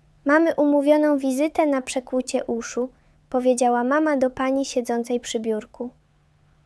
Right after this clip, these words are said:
„Och, to ty musisz być Zosia”,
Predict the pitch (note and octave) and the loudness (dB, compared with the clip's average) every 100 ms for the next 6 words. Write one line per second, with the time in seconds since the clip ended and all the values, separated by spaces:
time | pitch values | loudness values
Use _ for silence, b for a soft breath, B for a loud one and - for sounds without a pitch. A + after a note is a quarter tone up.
0 | - B3+ B3 A#3+ - A#3+ - C4+ C#4 B3+ | -2 2 2 -2 -8 -8 2 8 8 6
1 | A#3+ - A3+ A3 A3+ A3+ - A#3 A#3 - | -2 -6 -8 -6 -8 -6 -2 -2 -2 -10
2 | G#3 | -12